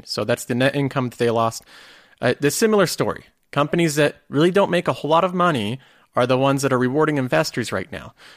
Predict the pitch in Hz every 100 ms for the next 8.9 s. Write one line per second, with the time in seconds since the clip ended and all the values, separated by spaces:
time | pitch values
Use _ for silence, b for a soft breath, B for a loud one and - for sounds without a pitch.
0 | B - 131 147 180 190 196 202 147 131
1 | 131 160 180 _ 123 185 151 123 156 _
2 | _ 127 160 190 - 165 151 139 127 -
3 | 143 156 151 131 - 127 120 120 113 -
4 | - 107 117 156 196 B B B - -
5 | - 135 143 156 147 - 117 123 117 110
6 | 113 110 98 117 147 190 B B B B
7 | 135 151 - 202 220 226 180 151 165 160
8 | 131 - 156 120 135 123 135 143 -